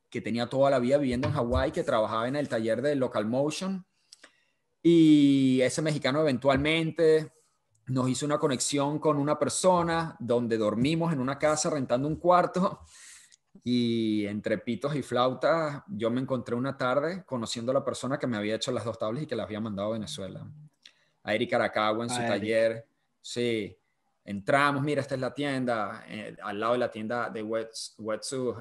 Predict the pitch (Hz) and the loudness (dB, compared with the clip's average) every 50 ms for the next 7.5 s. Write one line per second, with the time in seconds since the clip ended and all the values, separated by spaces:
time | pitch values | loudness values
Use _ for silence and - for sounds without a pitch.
0 | - - 117 117 117 - - 135 127 127 127 123 113 - - 113 120 120 110 - | -6 -6 -6 -6 -4 -4 -2 -2 -2 -2 -2 -4 -6 -4 -4 -4 -2 -2 -4 -6
1 | 110 110 113 123 127 123 110 104 107 110 113 117 120 120 123 120 - - 117 117 | -8 -6 -4 -2 -2 -2 -2 -2 -2 -2 -2 -2 -4 -4 -6 -8 -10 -10 -10 -8
2 | 117 120 127 127 - - 110 107 120 135 147 139 - 156 139 135 123 - 127 120 | -8 -8 -8 -8 -10 -8 -6 -4 -4 -4 -4 -6 -6 -6 -8 -8 -6 -4 -4 -4
3 | 117 104 117 - _ _ _ _ _ - - _ _ _ _ - 101 - 107 107 | -4 -4 -8 -12 _ _ _ _ _ -20 -20 _ _ _ _ -14 -10 -8 -8 -6
4 | 98 120 117 - 127 120 120 117 - 120 104 - 131 127 127 117 110 110 98 110 | -6 -6 -4 -2 -2 -2 -2 -4 -6 -8 -8 -4 -2 -2 -2 -2 -4 -6 -6 -6
5 | 110 104 98 - 104 104 104 113 123 - 123 113 - 120 113 - - 127 120 113 | -8 -8 -8 -8 -8 -6 -6 -6 -4 -4 -6 -6 -6 -6 -8 -4 -4 -4 -4 -4
6 | 98 - _ _ _ _ _ _ _ _ _ - 113 101 - - 135 135 135 139 | -6 -10 _ _ _ _ _ _ _ _ _ -16 -12 -10 -6 -2 0 2 2 2
7 | 135 135 135 117 - 123 113 107 98 - | 2 0 -2 -4 -4 -4 -4 -4 -6 -10